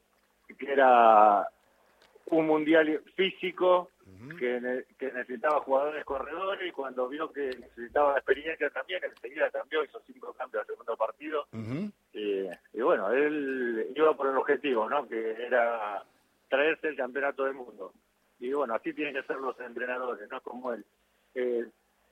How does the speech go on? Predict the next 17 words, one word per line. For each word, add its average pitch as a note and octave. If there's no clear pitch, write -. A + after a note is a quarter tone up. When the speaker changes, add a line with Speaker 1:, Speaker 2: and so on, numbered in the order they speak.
Speaker 1:
yo, F3+
como C3+
vos D3+
bien E3+
lo E3+
dijiste, F3
y C3+
siempre B2
lo A#2
digo, C#3+
eh, G2
siempre B2
tenía B2
la A#2+
idea B2
de, A2
de, G2+